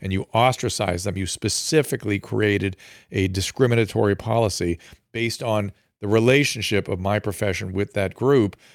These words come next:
over time that has not been great. And they had every reason to be concerned about it. And now look, there's sort of, well, there's more information coming out there. Maybe they,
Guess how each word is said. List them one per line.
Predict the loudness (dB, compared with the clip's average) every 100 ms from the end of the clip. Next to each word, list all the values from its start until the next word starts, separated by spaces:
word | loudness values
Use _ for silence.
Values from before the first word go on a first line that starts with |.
| _
over | -4 -4 -4
time | -2 -2 0
that | -2
has | 0
not | 2 2 2
been | -2
great. | 2 4 4 2 -8 _ _ -20 _ -6
And | 0
they | 2
had | 2
every | 0
reason | 2 4 4 2 -2
to |
be | -2 -4
concerned | -4 -6 -4 -2
about | -2 0 0
it. | -2
And | -2
now | 0 0 2
look, | 2 0 -2
there's | -4 -4 -4
sort | -6 -4
of, | -6 -6
well, | -6 -4 -4
there's | -2
more | -2
information | -2 -4 -6 -6
coming | -8 -8
out | -8 -10
there. | -10
Maybe | -8 -6 -4
they, | -2 -2